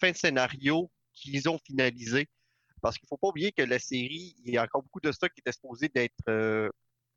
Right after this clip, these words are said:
réalisé, mais c'est, vu que ça avait, avec les ventes à, chez Marvel et c'est chez Disney, en réalité, là, ça, ça avait chamboulé un petit peu la chose. Ça fait que le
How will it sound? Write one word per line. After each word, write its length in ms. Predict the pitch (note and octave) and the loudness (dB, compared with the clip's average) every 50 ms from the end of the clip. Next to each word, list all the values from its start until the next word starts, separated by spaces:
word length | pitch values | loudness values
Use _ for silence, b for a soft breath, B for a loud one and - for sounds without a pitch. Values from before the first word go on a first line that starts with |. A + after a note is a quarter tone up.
| _ _ _ - | _ _ _ -2
réalisé, 760 | C3 A#2 A#2 B2 B2+ C3+ C3 C3 C3+ C3 B2 D3 E3+ A3 - _ _ _ _ _ _ _ _ _ - | 0 2 4 4 4 4 2 0 -2 0 2 2 2 2 -2 _ _ _ _ _ _ _ _ _ -8
mais 840 | B2 B2 B2+ C3 C3 C3 B2+ B2 A#2+ A#2+ A#2+ A#2+ A#2 A#2 A#2 A#2+ A#2 | 0 2 4 4 6 6 4 4 4 4 4 2 2 0 0 -2 -4
c'est, 420 | - - - - - - - A#2+ | -6 -8 -8 -10 -12 -14 -10 -6
vu 100 | - D#3 - | -4 -4 -4
que 80 | - | -2
ça 140 | - - C3 | 0 2 2
avait, 200 | A2+ A#2 A#2+ A#2+ - _ _ - | 4 4 2 0 0 _ _ -2
avec 260 | A2+ C3+ A#2 B2+ - - | -2 0 0 0 0 2
les 120 | C3+ B2 | 2 2
ventes 200 | B2 C#3 D3+ D3 | 2 2 2 2
à, 160 | C#3 A#2+ A2+ | 2 2 2
chez 180 | - - - C3 | 2 2 0 2
Marvel 600 | A#2+ A#2+ A#2+ A#2+ A#2 A2+ C3+ C3+ D3 C#3+ C3+ C3 | 2 2 2 2 2 2 4 4 4 4 2 0
et 140 | A#2 A2+ A2+ | 0 -2 -2
c'est 180 | A2 - - C3 | -2 -2 -2 -2
chez 160 | A2+ - C3+ | -2 -2 -4
Disney, 300 | B2 - - - D3 C#3+ | -4 -6 -4 0 2 2
en 100 | D#3 D#3 | 2 4
réalité, 400 | A#2+ B2+ A#2+ B2 - - E3 E3+ D#3 | 4 4 2 2 2 0 -2 0 2
là, 120 | C#3 C3+ C3+ | 0 0 0
ça, 180 | - - - A2 | -2 -4 -6 -2
ça 120 | - C3 | -2 0
avait 180 | A#2 - B2 B2 | 2 2 2 2
chamboulé 340 | - - C3+ A#2 C3 C#3+ D3 | 2 2 0 0 0 -2 -2
un 40 | |
petit 120 | C3+ - - | -2 -4 -6
peu 80 | - D3+ | -2 0
la 160 | C#3 C3 A#2+ A#2 | 2 2 2 0
chose. 240 | - - G3+ G#3 - | 0 -4 -4 -4 -4
Ça 60 | E3 - | -6 -6
fait 80 | C#3 C3 | -4 -6
que 100 | - C3+ - | -8 -10 -12
le 220 | C#3+ D3 D#3 D#3+ | -4 -2 0 0